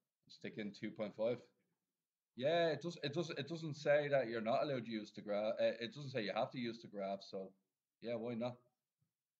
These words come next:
All right. That's probably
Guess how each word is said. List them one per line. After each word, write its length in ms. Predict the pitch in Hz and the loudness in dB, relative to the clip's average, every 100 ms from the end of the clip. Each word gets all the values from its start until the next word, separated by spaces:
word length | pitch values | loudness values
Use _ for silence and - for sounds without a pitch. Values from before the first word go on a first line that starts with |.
| _ _ _ _ 110 | _ _ _ _ 2
All 160 | 113 | 4
right. 140 | 123 - - _ _ _ _ _ _ _ _ _ _ | 6 4 -6 _ _ _ _ _ _ _ _ _ _
That's 220 | 127 123 - _ _ | 0 0 -4 _ _
probably 220 | 120 110 | 2 2